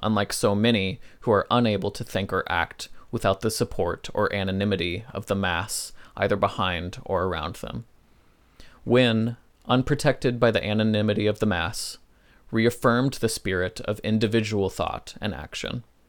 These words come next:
The collective acts of masses may ultimately cause change to occur.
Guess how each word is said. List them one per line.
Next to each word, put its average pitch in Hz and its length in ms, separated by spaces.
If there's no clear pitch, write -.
The 123 100
collective 113 560
acts 101 360
of 117 100
masses 113 800
may 135 240
ultimately 123 520
cause - 340
change 90 380
to - 100
occur. - 400